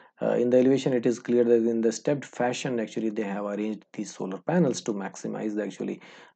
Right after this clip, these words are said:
uh, solar gain on these actually panels depend, uh, from the, like, a, uh, actually the orientation. So you can see on this side, of course, this has to be, like, a north,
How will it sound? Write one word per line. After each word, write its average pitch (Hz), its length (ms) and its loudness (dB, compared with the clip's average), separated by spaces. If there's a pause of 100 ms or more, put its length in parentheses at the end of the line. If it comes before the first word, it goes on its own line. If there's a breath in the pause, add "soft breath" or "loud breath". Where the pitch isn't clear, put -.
uh, 104 260 -6
solar 107 380 -4
gain 123 360 0
on 117 240 -4
these 107 240 -2
actually 104 380 -6
panels 147 340 0
depend, 113 360 -6
uh, 104 80 -4
from 104 260 -8
the, 104 80 -6
like, 101 200 -8
a, 92 100 -8 (440 loud breath)
uh, - 760 -4
actually 107 280 -2
the 104 180 -2
orientation. 139 720 4 (200 loud breath)
So - 120 -6
you 113 60 0
can 127 120 2
see 156 200 4
on 120 180 4
this 139 160 0
side, 127 220 4
of 120 160 2
course, 120 160 2
this 117 180 -2
has 113 220 -2
to 123 120 -2
be, 110 80 2
like, 104 180 -2
a - 20 -2
north, 113 420 0